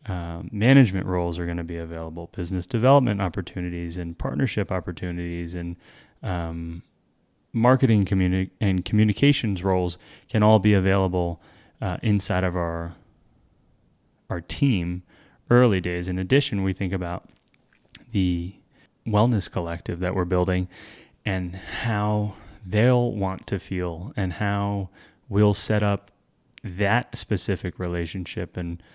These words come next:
uh, what is the best partnership we can create with complementary service providers, and how will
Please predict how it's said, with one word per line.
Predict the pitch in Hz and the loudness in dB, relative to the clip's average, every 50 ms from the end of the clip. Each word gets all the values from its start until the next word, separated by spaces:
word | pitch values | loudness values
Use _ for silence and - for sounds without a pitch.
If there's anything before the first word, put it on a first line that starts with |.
| - _ _ _ _ - 101 | -20 _ _ _ _ -6 -4
uh, | 95 92 | -2 -2
what | 92 87 98 101 104 | 0 2 2 4 4
is | 107 98 90 101 - - | 2 2 0 -4 -6 -6
the | 110 101 | -6 -4
best | 90 - 104 98 98 - - - - - _ _ _ _ _ _ _ - | -2 0 -2 -2 -2 -4 -8 -14 -18 -20 _ _ _ _ _ _ _ 0
partnership | - - 117 110 - 104 98 - - 107 95 - - | 0 2 2 2 0 -2 -4 -2 -2 -4 -4 -2 -4
we | 101 90 | -4 -4
can | - - 92 87 | -4 -4 -6 -6
create | - - - 95 87 90 87 87 82 82 - - - - _ _ - - _ _ _ - | -6 -8 -6 -4 -2 -2 -2 -2 -4 -6 -10 -14 -20 -20 _ _ -20 -20 _ _ _ -6
with | 101 95 - - | -4 -4 -4 -4
complementary | - - 98 90 - 101 95 92 90 87 - - 90 82 82 82 80 82 - _ _ _ _ _ _ _ _ _ _ _ | -4 -2 -2 -2 -2 -2 -2 -2 -4 -4 -6 -6 -6 -4 -4 -6 -8 -10 -14 _ _ _ _ _ _ _ _ _ _ _
service | - - - 107 95 82 87 82 - | -12 -6 -4 -2 -2 -2 -4 -6 -8
providers, | - - 87 90 85 82 85 87 90 92 92 - _ - - - - _ _ _ - | -8 -10 -8 -6 -6 -6 -6 -8 -8 -10 -12 -14 _ -20 -20 -20 -20 _ _ _ -6
and | - 104 95 87 | -4 -4 -4 -4
how | - - 110 104 107 107 | -2 0 2 4 4 4
will | 101 101 98 95 95 92 - | 4 4 4 2 0 -2 -6